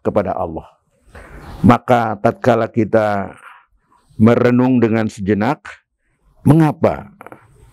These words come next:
memiliki kekuatan jiwa yang begitu? Mengapa memiliki kekuatan iman yang teruji, kepatuhan yang, eh, tidak takut resiko? Karena hatinya dekat dengan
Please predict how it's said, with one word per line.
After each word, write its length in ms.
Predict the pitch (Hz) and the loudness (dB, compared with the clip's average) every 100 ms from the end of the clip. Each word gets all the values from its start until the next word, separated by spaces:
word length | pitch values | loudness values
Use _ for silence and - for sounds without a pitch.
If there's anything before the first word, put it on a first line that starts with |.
| _ - - - - - 175 | _ -20 -18 -14 -12 4 6
memiliki 420 | 143 139 143 160 | 6 4 0 0
kekuatan 640 | - 131 131 131 - 131 | 0 0 2 2 2 0
jiwa 380 | 101 104 123 120 | 0 2 2 2
yang 140 | 117 113 | 0 -2
begitu? 360 | 95 104 - - _ _ _ _ - - - - - | -4 -6 -10 -20 _ _ _ _ -20 -20 -20 -20 -2
Mengapa 480 | 123 131 165 165 156 | 4 4 4 0 -2
memiliki 480 | 147 143 143 139 - | 0 0 0 0 0
kekuatan 1040 | 156 135 - 131 135 - 151 156 156 156 _ _ _ _ | 0 -2 0 0 0 -2 -4 -4 -6 -12 _ _ _ _
iman 280 | 156 135 127 | 0 2 2
yang 180 | 127 120 | 2 0
teruji, 720 | 110 - 160 156 113 151 156 - _ | -2 0 2 0 0 -2 -2 -6 _
kepatuhan 720 | 151 - 135 - 135 127 127 | -4 0 -4 -4 -2 0 0
yang, 160 | 127 117 110 _ _ _ _ _ _ _ - - | -2 -4 -8 _ _ _ _ _ _ _ -20 -4
eh, 120 | - - _ - - | -4 -4 _ -20 0
tidak 240 | 151 147 - | 2 2 0
takut 240 | - - 139 | -2 0 0
resiko? 640 | 127 - 147 - 82 - _ _ _ _ | 0 0 -4 -4 -8 -10 _ _ _ _
Karena 280 | - 123 101 110 | -2 -2 0 -2
hatinya 560 | 110 107 - 104 110 | -2 -4 -4 -4 -4
dekat 520 | 98 - - - - | -6 -8 -8 -6 -6
dengan 240 | - 104 | -6 -8